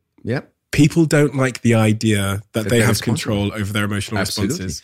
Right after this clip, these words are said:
Speaker 1: So when I, when I wrote, so when I wrote, when I write books in general, I write them, I write them like software. So I issue a beta version, okay, and I get two hundred and seventy people. I don't know why two seventy,
Speaker 2: I heard
Speaker 1: but
Speaker 2: that's fascinating.
Speaker 1: Yeah, I get two hundred and seventy people to read it, uh,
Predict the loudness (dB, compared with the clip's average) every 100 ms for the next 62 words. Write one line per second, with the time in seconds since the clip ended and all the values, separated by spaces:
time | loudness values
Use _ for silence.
0 | -18 -2 0 0 0 0 0 0 -2 -4
1 | -6 -2 0 2 2 0 -2 0 0 0
2 | -2 -4 -6 -4 -4 -4 -4 -4 -4 -4
3 | -4 -6 -6 -6 -8 -6 -4 -4 -4 -6
4 | -6 -8 -10 -10 -12 -10 -8 -8 -10 _
5 | _ -6 -4 -2 -2 0 -2 -2 -2 -4
6 | -2 -4 -4 -10 -8 -10 -12 _ _ -8
7 | -4 -2 -2 -4 -6 -4 -4 -4 -6 -8
8 | -8 -8 -8 -12 -10 -8 -4 -2 -2 -4
9 | -6 -8 -6 -2 -2 -2 -4 -8 -10 -14
10 | -12 -10 -12 -12 -8 -6 -6 -6 -6 -4
11 | -4 0 0 0 -2 -2 -4 -4 -6 -8
12 | -8 -8 -8 -10 -10 -14 -14 _ _ _
13 | _ -6